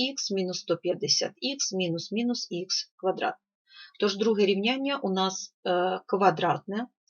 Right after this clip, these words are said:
Я вважаю, е, що на даному етапі ви навчилися рахувати і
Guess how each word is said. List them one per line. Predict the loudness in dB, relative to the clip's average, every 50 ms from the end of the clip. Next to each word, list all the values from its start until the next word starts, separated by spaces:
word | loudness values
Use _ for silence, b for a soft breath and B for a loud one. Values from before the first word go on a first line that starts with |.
| _ _ _ _ _ _ _
Я | 0 4 4 6 6
вважаю, | 4 0 0 2 2 2 2 2 0 -4 -6 -8 -8 _
е, | -4 0
що | 2 2 4 4 4 4 4 2 -2 -8 _ _ _
на | -2 0 0
даному | 2 4 4 4 4 2 -2 -2 -2 -2
етапі | -2 0 2 0 0 2 0 -4 -2
ви | 0 0 0 0
навчилися | 2 0 0 0 0 0 0 0 -2 -2 -2 -2 -2 -4 -4 -6 -10 -14 _ _ _ _ _ _ _ _ _ _ _ _ -20 -20 -20 -20 -20 -20 -20 -20 _ _ _ _
рахувати | 2 2 2 2 0 0 4 4 4 2 2 -2 -2 -2 -2 -4
і | -4 -2 0 2 2 2